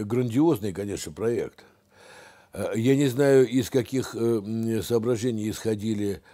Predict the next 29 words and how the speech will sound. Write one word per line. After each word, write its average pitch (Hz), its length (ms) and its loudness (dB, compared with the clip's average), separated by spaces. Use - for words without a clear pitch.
э, 92 380 -4
вот 92 260 -4
эти 85 220 -6
са-, 90 320 -4
авторы 85 280 -4
проекта. 87 640 -2
М, 87 280 -10
э, 95 480 -6
вот - 280 0
меня 139 380 6
бы 98 120 -4
спро-, 120 240 -4
я 123 220 8
человек 135 440 2
осторожный. 78 840 -4
Э, 95 200 -4
вот 110 320 -4
в 107 200 0
с-, - 140 -10
в 104 260 -4
каких-то 107 420 -6
поступках, - 800 -8
э, 82 220 -6
вот 92 260 -6
в 71 60 -20
таких 87 400 -10
вот, 82 220 -8
в 78 100 -12
глобальных. 92 760 -4